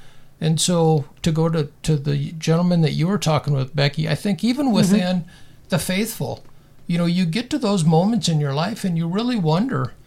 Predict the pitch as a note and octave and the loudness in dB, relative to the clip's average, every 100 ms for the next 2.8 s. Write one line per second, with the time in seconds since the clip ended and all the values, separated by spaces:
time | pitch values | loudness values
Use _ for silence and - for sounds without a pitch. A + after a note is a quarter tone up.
0 | - - - - - E3 E3 D#3+ D#3+ C4 | -20 -20 -20 -20 -6 0 4 4 2 -2
1 | - - A#3 F3 F3 F3 E3+ F#3+ - - | -14 -18 -12 -6 -6 -6 0 0 0 -2
2 | B3+ - F#3+ F#3 - F#3+ F#3 E3 | -4 0 0 0 -2 -2 -2 -4